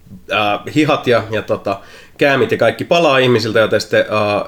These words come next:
ja tietysti tulee muu elämä siihen vastaan, joten tota, sit lopulta, äh, Sami oli silleen, että nyt ei, ei jaksa, haluaa tehdä muuta elämässä, ja sit Sebulla alkoi duunikiireet tulla siihen päälle, että me jäätiin sitten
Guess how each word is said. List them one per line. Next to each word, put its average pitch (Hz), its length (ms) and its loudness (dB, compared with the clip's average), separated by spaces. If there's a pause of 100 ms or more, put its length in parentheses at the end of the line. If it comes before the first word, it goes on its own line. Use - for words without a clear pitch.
ja 110 200 -4
tietysti - 260 0
tulee 330 240 -2
muu 170 280 4
elämä 131 240 4
siihen 110 240 0
vastaan, 104 460 -2
joten 98 300 -2
tota, 98 340 -4 (380)
sit 113 160 -6
lopulta, 113 420 2 (580)
äh, 95 60 -6 (320)
Sami 147 260 2
oli 110 120 2
silleen, 104 260 -2
että 107 100 -6
nyt - 140 -4
ei, 98 200 -4 (160)
ei 104 320 -2 (380)
jaksa, 143 320 0 (300)
haluaa 101 240 0
tehdä 95 180 -2
muuta 151 280 4
elämässä, 127 440 2 (300)
ja 117 60 -2
sit 117 100 -2
Sebulla 123 240 2
alkoi 107 180 0
duunikiireet 110 600 0
tulla 101 140 -4
siihen 92 200 -4
päälle, 95 160 -2
että 95 100 -4
me 98 80 -2
jäätiin 98 320 -4
sitten - 320 -4